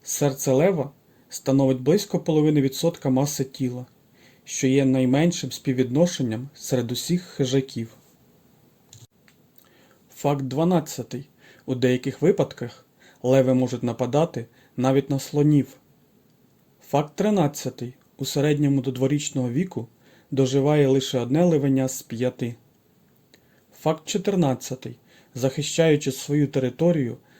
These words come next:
леви б'ються між собою не на життя, а на смерть. Факт п'ятнадцятий. Пазурі дорослого лева можуть досягати семи сантиметрів завдовжки.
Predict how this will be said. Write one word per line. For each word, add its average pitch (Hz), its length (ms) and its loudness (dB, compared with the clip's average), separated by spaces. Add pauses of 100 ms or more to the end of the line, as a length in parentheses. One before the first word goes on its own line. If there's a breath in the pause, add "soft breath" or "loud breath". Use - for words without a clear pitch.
(140)
леви 165 280 4
б'ються 131 440 -2
між 127 180 -4
собою 123 540 -4 (160)
не 131 100 0
на 131 140 2
життя, 127 480 -2 (120)
а - 100 -8
на 127 100 -2
смерть. - 600 -8 (2250 soft breath)
Факт - 380 -4
п'ятнадцятий. 151 840 -4 (460 soft breath)
Пазурі 135 400 2
дорослого 131 540 0
лева 151 360 2 (380 soft breath)
можуть 131 300 0
досягати 139 640 -2
семи 131 360 -2
сантиметрів 131 680 -4
завдовжки. 127 720 -4